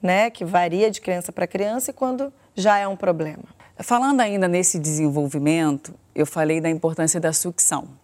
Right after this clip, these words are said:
Speaker 1: Uhum.
Speaker 2: Não só a sucção, como a mastigação é muito importante, porque ela vai trabalhar toda essa musculatura orofacial. Então, as mães precisam dar alimentos pastosos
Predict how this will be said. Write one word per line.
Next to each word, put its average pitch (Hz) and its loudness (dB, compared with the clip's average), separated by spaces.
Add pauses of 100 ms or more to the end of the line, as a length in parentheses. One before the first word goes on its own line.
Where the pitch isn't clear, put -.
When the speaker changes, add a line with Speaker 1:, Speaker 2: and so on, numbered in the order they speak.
(160)
Speaker 1:
Uhum. 190 -2
Speaker 2:
Não 254 4
só 208 2
a 180 0
sucção, 180 0
como 180 0
a 175 0
mastigação 175 0
é 160 0
muito 151 -2
importante, 139 -8
porque 156 -8
ela 147 0
vai 147 -2
trabalhar 143 -2
toda 160 0
essa 170 -2
musculatura 147 -2
orofacial. 135 -4 (460)
Então, 135 0
as 147 0
mães 151 0
precisam 175 0
dar 143 -2
alimentos 147 0
pastosos 165 -2